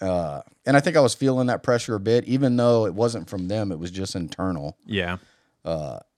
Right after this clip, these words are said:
Speaker 1: I feel just like a total reset right now where I go and I just have fun. I, I really don't care how I look or what I'm doing.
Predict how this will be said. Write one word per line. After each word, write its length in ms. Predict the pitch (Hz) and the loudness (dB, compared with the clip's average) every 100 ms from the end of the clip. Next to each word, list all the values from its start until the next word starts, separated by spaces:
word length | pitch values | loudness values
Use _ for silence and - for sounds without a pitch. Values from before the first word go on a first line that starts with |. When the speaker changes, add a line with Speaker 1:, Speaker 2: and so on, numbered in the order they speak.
| _ _ _ - | _ _ _ -6
Speaker 1:
I 100 | - | -6
feel 760 | - 151 135 123 120 110 104 | 2 4 6 6 6 6 2
just 300 | 92 117 - | 0 -2 2
like 140 | 117 107 | 0 0
a 40 | |
total 300 | - 117 95 | -2 -2 -2
reset 440 | 87 104 - 92 | -2 -4 -4 -6
right 200 | 67 85 | -6 -8
now 160 | 82 82 | -8 -6
where 120 | 82 | -6
I 60 | 80 | -6
go 160 | 85 | -4
and 100 | 80 | -6
I 40 | 76 | -6
just 160 | 71 | -8
have 180 | - 69 | -8 -8
fun. 300 | - 78 73 | -8 -10 -8
I, 100 | 71 64 | -8 -8
I 40 | |
really 220 | 80 80 | -8 -8
don't 180 | 78 71 | -10 -12
care 220 | - 78 | -10 -8
how 120 | 76 78 | -6 -6
I 120 | 80 | -8
look 320 | 76 82 73 | -10 -12 -12
or 60 | 80 | -12
what 120 | 80 | -12
I'm 120 | 76 | -12
doing. 440 | 78 82 80 76 | -12 -12 -12 -14